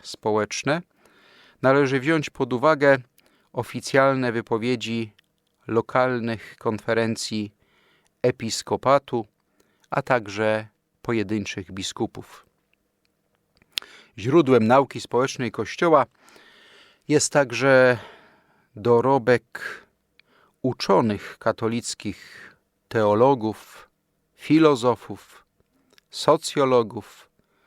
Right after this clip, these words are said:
oraz ekonomistów. Nie ma on oczywiście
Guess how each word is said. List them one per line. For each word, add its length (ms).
oraz 640
ekonomistów. 1040
Nie 140
ma 100
on 140
oczywiście 680